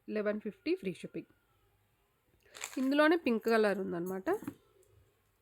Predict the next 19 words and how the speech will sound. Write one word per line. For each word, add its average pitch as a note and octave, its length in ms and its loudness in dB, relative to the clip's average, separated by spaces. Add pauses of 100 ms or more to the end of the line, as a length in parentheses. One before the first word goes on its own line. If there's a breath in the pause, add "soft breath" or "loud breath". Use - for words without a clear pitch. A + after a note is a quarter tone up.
(580 soft breath)
ఇది B3+ 120 2
వచ్చేసి C#4+ 340 4 (100)
only B3 360 4
పింక్ A3 220 -2
కలర్ G#3 240 2
వచ్చేస్తుంది. - 420 -6
ఇందాకది A#3+ 440 -2
మల్టీ A3 360 0
అన్నమాట. G3 340 0
Green G#3 340 -4
and A3+ 160 -4
pink A3 220 -6
కాంబినేషన్‌లో F3+ 600 -4
ఉంటుంది. F#3 400 -6
ఇది A#3+ 180 -6 (180)
టోటల్ A#3+ 480 0
పింక్ G#3 240 -4
కాంబినేషన్‌లో F3 600 -6
వచ్చేస్తుంది. F3 520 -12